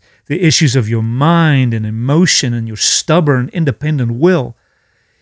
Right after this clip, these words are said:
even in your spirit, there are still some maybe issues that are not quite well sanctified or well trained in the ways of God, and you keep lapsing back into your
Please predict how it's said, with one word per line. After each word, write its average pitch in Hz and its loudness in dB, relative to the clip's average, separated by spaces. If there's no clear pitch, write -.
even 247 2
in 226 0
your 214 -2
spirit, - -4
there 165 2
are 165 0
still 220 0
some 175 0
maybe 247 -2
issues 220 2
that 165 2
are 151 2
not 208 0
quite 208 -2
well 170 2
sanctified 131 -2
or 131 -2
well 160 0
trained 160 0
in 135 -2
the 127 0
ways 120 -2
of 120 -6
God, 131 -8
and 139 -6
you 139 0
keep - -10
lapsing 131 -4
back 135 -4
into 170 0
your 147 -2